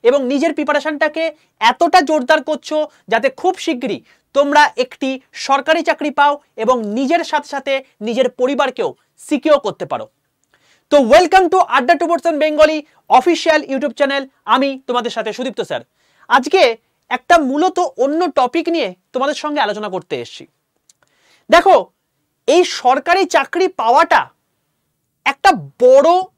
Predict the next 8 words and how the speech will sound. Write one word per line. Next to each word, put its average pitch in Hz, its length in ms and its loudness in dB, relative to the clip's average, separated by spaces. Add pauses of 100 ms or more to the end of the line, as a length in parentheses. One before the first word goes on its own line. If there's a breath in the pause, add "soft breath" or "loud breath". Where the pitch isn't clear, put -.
দীর্ঘ 240 540 0 (120)
পথ। 123 280 -8 (1040)
এই 349 140 4
দীর্ঘ 302 400 0 (140)
পথে 269 460 -2 (540)
প্রচুর 381 500 4
বাধা 233 300 -2
আসে। 151 300 -2